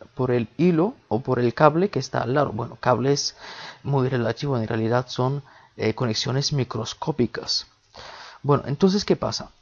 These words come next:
Tenemos un poquito de ruido siempre, ¿no? Incluso en iso cien. Bueno, imaginaros que en vez de esto, nuestra exposición es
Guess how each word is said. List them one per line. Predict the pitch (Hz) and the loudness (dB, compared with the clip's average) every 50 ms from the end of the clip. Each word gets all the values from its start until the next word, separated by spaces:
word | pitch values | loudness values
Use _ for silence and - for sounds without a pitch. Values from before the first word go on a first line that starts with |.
| _ | _
Tenemos | - 180 180 202 220 214 - - | 2 4 6 6 4 4 2 2
un | 185 190 | 2 4
poquito | 165 180 170 180 143 - | 4 4 2 4 4 6
de | 156 156 | 4 6
ruido | 135 135 143 143 135 127 | 6 6 6 6 4 2
siempre, | - - - 123 107 101 - - 113 107 | 0 0 0 0 0 0 -4 -6 -4 0
¿no? | 139 170 190 185 _ _ _ _ _ | 0 0 0 -2 _ _ _ _ _
Incluso | - 107 135 - 147 147 - 160 | -6 -6 -2 -2 -2 0 2 2
en | 143 139 | 2 2
iso | 139 135 - 127 | 0 0 -2 -4
cien. | 127 - - 120 98 - - - _ _ _ _ _ _ _ _ _ _ _ _ _ - _ - _ - - - - - - - - - _ | -4 -2 -4 -4 -4 -4 -6 -14 _ _ _ _ _ _ _ _ _ _ _ _ _ -20 _ -20 _ -20 -16 -16 -14 -14 -14 -14 -16 -14 _
Bueno, | - 147 135 131 - _ | 4 4 4 4 2 _
imaginaros | 147 147 151 151 - 190 202 240 247 220 214 208 - | 0 2 2 2 2 0 2 4 6 6 4 4 4
que | - - 165 185 226 - _ _ _ _ _ _ _ _ | 0 0 0 0 0 -4 _ _ _ _ _ _ _ _
en | - 131 131 135 | -2 -2 0 4
vez | 160 202 220 208 | 4 4 6 6
de | 196 139 | 4 2
esto, | 139 - - - 151 220 - _ _ _ _ _ _ _ _ _ _ _ _ - _ _ _ _ _ _ _ _ _ _ _ _ | 2 0 -2 -2 -4 -4 -4 _ _ _ _ _ _ _ _ _ _ _ _ -20 _ _ _ _ _ _ _ _ _ _ _ _
nuestra | 143 147 143 131 135 131 - - - | 2 4 4 4 4 2 -2 -2 -2
exposición | 127 - - - 123 120 117 113 - - 147 180 214 254 - _ _ _ _ | -2 -4 -4 -6 -6 -4 -4 -2 0 2 2 2 2 -2 -6 _ _ _ _
es | - 143 170 170 - - - | 0 0 0 0 -4 -8 -10